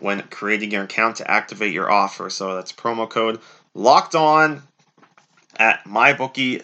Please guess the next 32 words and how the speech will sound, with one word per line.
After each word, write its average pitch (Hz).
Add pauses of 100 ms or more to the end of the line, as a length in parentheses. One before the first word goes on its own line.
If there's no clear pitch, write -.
dot 110
A 110
G. 110
Visit 104
them 110
today 160 (480)
because 101
you 160
play, 139 (260)
you 123
win, 120 (300)
you 107
get 104
paid 95 (160)
with 92
MyBookie. 90 (2000)
One 165
thing 180
I 160
do 151
want 151
to 117
touch 139
on, 120
too, 98 (920)
is, -
of 80
course, 104
we 101
all 107
have 98
s-, -